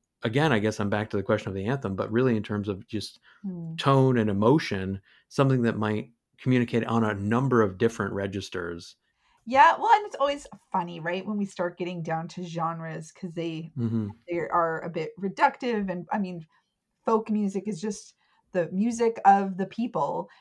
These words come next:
Speaker 2: which, eh, people tend to have a, um, conception that folk music is a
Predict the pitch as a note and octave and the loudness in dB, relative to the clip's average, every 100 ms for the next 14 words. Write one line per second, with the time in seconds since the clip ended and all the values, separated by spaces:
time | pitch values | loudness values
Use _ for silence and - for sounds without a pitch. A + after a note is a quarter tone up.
0 | _ - F#3 F3+ - - _ _ _ _ | _ -4 -2 -4 -12 -16 _ _ _ _
1 | - - - _ - A3+ G3 F#3+ - G3+ | -12 -10 -14 _ -10 -6 -2 -2 -2 -2
2 | G3 G3+ F#3+ F#3 F#3 D#3 - - - - | -2 2 4 4 0 -8 -10 -14 -20 -8
3 | E3 D#3+ D#3 D#3 D#3+ - G#3 G3 G3+ G3+ | -6 -4 -6 -8 -12 -6 -4 2 2 2
4 | - G3 E3 - F3+ F3+ G3 F3+ F#3 - | -2 -4 -4 -6 -8 -2 -2 -2 -8 -8
5 | E3+ E3 - E3+ D#3+ | -10 -10 -12 -12 -10